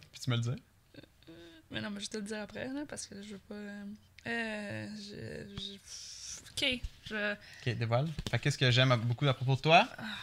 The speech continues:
Speaker 2: sacrément, j'ai
Speaker 1: T'aimes
Speaker 2: la compassion, mais c'est pas ça que je cherche. Je
Speaker 1: Fait
Speaker 2: cherche le mot, euh, l'autre mot, là.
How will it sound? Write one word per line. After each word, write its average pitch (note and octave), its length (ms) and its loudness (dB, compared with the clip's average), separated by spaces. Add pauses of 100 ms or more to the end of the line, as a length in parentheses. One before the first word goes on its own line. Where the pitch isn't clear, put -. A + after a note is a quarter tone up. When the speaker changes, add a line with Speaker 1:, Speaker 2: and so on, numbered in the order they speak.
(120)
Speaker 2:
sacrément, G#3 680 -10
j'ai G3+ 80 -8
Speaker 1:
T'aimes A#2+ 140 4
Speaker 2:
la G#3+ 160 4
compassion, A3+ 680 2
mais A#3 60 -4
c'est A#3 80 -8
pas D#4 80 -6
ça G#4+ 80 0
que G#4 60 0
je - 60 -2
cherche. - 420 -4
Je C4 60 -6
Speaker 1:
Fait - 80 2
Speaker 2:
cherche E4+ 200 0
le B3+ 120 0
mot, C#4+ 320 0
euh, A#3 360 0 (680)
l'autre D4 240 -4
mot, C#4 300 -2
là. - 60 -14